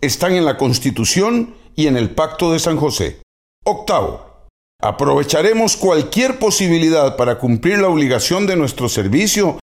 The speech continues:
pero sin renunciar a nuestros derechos y a un correcto proceso jurídico.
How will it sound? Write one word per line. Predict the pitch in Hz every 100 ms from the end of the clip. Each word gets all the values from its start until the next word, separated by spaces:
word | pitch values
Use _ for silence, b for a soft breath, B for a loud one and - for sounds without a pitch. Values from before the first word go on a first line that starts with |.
| -
pero | 160 143 123
sin | - 262 277
renunciar | 233 185 147 110 185 190 170
a |
nuestros | 143 117 - 113
derechos | 104 160 208 226 196 - - -
y | 143
a | 139
un | 208
correcto | - 175 135 175 175 185 147
proceso | 127 - 143 143 165
jurídico. | 147 160 117 85 - -